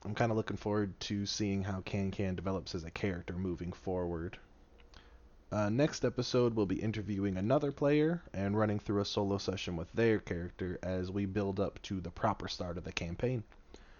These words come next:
I hope you liked the episode, and if you want to reach out to us, you can find us on Twitter at System Splicers, or you can send an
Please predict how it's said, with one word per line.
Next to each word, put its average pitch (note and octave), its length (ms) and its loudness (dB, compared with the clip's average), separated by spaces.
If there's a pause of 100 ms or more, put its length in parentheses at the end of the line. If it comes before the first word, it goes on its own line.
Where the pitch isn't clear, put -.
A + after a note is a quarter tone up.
(420)
I - 60 -2
hope G#2+ 160 4
you G#2 60 2
liked A2+ 220 2
the A2 100 4
episode, D3 440 2 (200)
and G#2+ 180 4
if G#2+ 100 2
you G#2 80 2
want G#2 140 4
to G2 60 4
reach G#2 240 2
out B2 200 6
to G#2+ 140 4
us, A2+ 320 4
you G2 80 -2
can G2+ 160 -2
find G2 320 0
us G2 160 -2
on F2+ 280 -2
Twitter A2 580 4 (100)
at G2 300 0
System - 360 -2
Splicers, G#2 680 -4 (680)
or G#2+ 220 6
you G#2 100 4
can G2+ 160 0
send G2+ 260 2
an F2+ 140 2